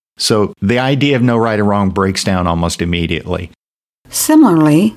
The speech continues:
Speaker 2: some atheists say that there is really no reason for us to live. This is a very common nihilistic perspective among those who reject the existence of God. Why does this observation make no sense?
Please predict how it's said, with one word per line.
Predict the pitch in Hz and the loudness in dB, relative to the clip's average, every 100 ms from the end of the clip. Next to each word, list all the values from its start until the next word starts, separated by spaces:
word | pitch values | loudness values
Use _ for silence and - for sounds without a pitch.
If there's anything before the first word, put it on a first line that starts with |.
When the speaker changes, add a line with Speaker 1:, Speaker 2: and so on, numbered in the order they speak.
| _ | _
Speaker 2:
some | - 269 339 403 | -2 2 2 2
atheists | 180 151 165 165 165 | 0 0 2 2 0
say | - 185 185 | -2 0 2
that | 180 180 | 0 2
there | 175 | 2
is | 170 - | 2 2
really | 202 185 185 | 2 4 2
no | 180 196 240 | 4 4 6
reason | 233 214 175 170 | 6 4 4 0
for | 160 170 | 2 -2
us | 160 - | -2 -2
to | |
live. | 190 170 156 - - _ _ _ | 2 2 2 -4 -20 _ _ _
This | 202 - | -2 -2
is | 185 | -2
a | |
very | 170 185 220 220 | 0 2 2 2
common | 208 180 160 156 | 0 0 4 4
nihilistic | 160 156 160 147 - 151 | 4 4 4 2 -2 -4
perspective | - 160 - 160 175 165 | -4 -2 -2 -4 -2 0
among | 165 160 160 165 | 2 2 2 2
those | 165 165 165 | 4 2 2
who | 170 | -2
reject | 160 160 175 160 170 | -2 -2 -2 -2 2
the | 156 | 0
existence | 151 180 175 - 165 151 - | 2 0 0 0 0 0 0
of | 160 | -2
God. | 202 185 165 160 - - _ _ - | 0 0 0 -2 -8 -20 _ _ -2
Why | 196 202 | 0 2
does | 220 254 | 2 2
this | 240 | 2
observation | 185 165 - 170 165 160 160 160 | 0 -2 -2 0 0 2 2 4
make | 156 151 | 2 2
no | 160 147 | 2 2
sense? | - 160 165 - - | 0 0 -2 -6 -12